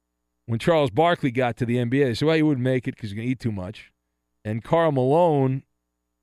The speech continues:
they didn't think he was gonna be amazing. There were no, no one, at that time, the draft wasn't hyped up, uh, as much as it, it is today. But anyway,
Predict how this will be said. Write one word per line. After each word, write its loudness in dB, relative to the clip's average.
they -4
didn't -2
think -4
he 0
was 0
gonna -2
be -2
amazing. 2
There 2
were 0
no, -6
no -4
one, -2
at -2
that 2
time, -2
the -2
draft -2
wasn't -4
hyped -6
up, -2
uh, -10
as -10
much -4
as -14
it, -20
it -4
is -4
today. -6
But 2
anyway, 0